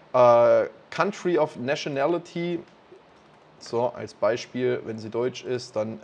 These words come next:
Germany. So, do you hold any other national-, nationality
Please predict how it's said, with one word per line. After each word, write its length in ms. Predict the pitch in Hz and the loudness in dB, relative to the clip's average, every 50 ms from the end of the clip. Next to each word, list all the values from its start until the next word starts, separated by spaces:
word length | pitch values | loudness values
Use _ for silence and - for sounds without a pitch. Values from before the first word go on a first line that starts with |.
| - - _ _ _ - 110 - - | -20 -20 _ _ _ -18 -18 -18 -16
Germany. 800 | - - - - - - 147 151 156 160 165 175 185 196 208 208 - - - - - - _ - | -14 -12 -6 -2 0 0 0 0 -2 -4 -4 -4 -4 -4 -6 -8 -12 -18 -20 -20 -20 -20 _ -14
So, 320 | - - 135 120 113 - - - 113 - - | -2 0 2 2 2 0 -6 -12 -18 -8 -4
do 120 | 165 214 | -2 0
you 220 | 226 226 208 170 | 2 4 4 6
hold 380 | 135 143 165 190 196 190 190 - - - | 6 6 8 8 6 6 4 0 -4 -2
any 240 | 139 151 175 175 117 | -2 -2 0 0 2
other 220 | 120 151 151 160 | 2 2 2 0
national-, 580 | 151 147 139 147 - - 147 143 139 139 143 - - | 0 0 -2 -2 -4 -6 -4 -4 -4 -4 -6 -8 -10
nationality 880 | 123 131 131 127 - 131 127 127 135 135 127 - - 139 135 131 131 | -8 -6 -6 -6 -6 -6 -6 -6 -6 -6 -10 -10 -8 -6 -6 -4 -6